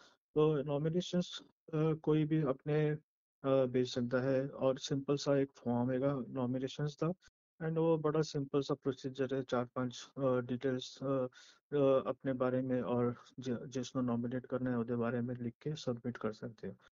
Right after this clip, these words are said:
And ਇਹ ਨੋਮੀਨੇਸ਼ਨਸ across ਆਸਟ੍ਰੇਲੀਆ ਵੈਲਿਡ ਹੈ। ਬਹੁਤ ਵਾਰੀ ਹੁੰਦਾ ਹੈ ਕਿ ਸਾਨੂੰ ਲੱਗਦਾ ਹੈ ਕਿ ਇਹ, ਅਹ, ਨਾਰਮਲ ਕੰਮ ਹੈਗਾ, ਲੇਕਿਨ ਜ਼ਰੂਰੀ ਨਹੀਂ ਹੈ ਨਾਰਮਲ ਕੰਮ ਹੋ। ਉਹ,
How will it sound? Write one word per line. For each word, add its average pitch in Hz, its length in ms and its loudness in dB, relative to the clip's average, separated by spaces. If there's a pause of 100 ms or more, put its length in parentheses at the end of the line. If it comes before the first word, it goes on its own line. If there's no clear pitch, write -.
(160)
And 147 140 0
ਇਹ 156 120 2
ਨੋਮੀਨੇਸ਼ਨਸ 147 880 -2
across 139 520 0 (180)
ਆਸਟ੍ਰੇਲੀਆ 131 560 -2
ਵੈਲਿਡ 127 460 -2
ਹੈ। 135 120 -2 (100)
ਬਹੁਤ 127 200 0
ਵਾਰੀ 131 200 0
ਹੁੰਦਾ 127 240 -2
ਹੈ 123 40 -4
ਕਿ 131 240 -4 (360)
ਸਾਨੂੰ 143 320 2
ਲੱਗਦਾ 131 260 2
ਹੈ 143 120 2
ਕਿ 135 440 -6
ਇਹ, 127 340 0
ਅਹ, 113 800 -4
ਨਾਰਮਲ 131 400 2
ਕੰਮ 123 320 0
ਹੈਗਾ, 123 220 0
ਲੇਕਿਨ 135 320 -4 (520)
ਜ਼ਰੂਰੀ 143 340 2
ਨਹੀਂ 151 220 0
ਹੈ 143 60 2
ਨਾਰਮਲ 120 460 0
ਕੰਮ 123 280 -2
ਹੋ। 113 120 -2
ਉਹ, 135 480 -8